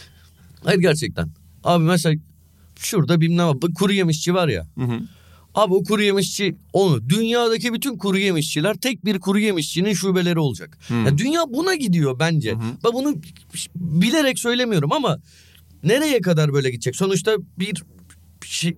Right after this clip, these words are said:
Speaker 1: şeyler var.
Speaker 2: Tekelleşme oldu
Speaker 1: E-,
Speaker 2: diyor.
Speaker 1: evet oluyor ve daha fazla. Ya belki Ronaldo'nun par-, en sonunda bu para hırsı, dünyadaki para hırsı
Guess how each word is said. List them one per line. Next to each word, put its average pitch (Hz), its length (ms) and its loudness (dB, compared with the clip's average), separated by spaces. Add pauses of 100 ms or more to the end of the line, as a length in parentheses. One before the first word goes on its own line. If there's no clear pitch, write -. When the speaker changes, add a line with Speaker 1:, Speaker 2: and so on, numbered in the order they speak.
Speaker 1:
şeyler 202 380 2
var. 151 360 -2
Speaker 2:
Tekelleşme 160 560 0
oldu 113 240 -2
Speaker 1:
E-, 202 100 2
Speaker 2:
diyor. 80 180 -6
Speaker 1:
evet 175 280 2
oluyor 165 340 0
ve 180 100 2
daha 208 220 0
fazla. 107 420 -4
Ya 151 160 0
belki 240 380 -2
Ronaldo'nun 220 920 0 (160)
par-, 190 320 -2 (160)
en 294 200 0
sonunda 143 560 0 (260)
bu 160 140 2
para 156 220 2
hırsı, 151 400 0
dünyadaki 190 500 0
para 175 240 0
hırsı 190 440 -2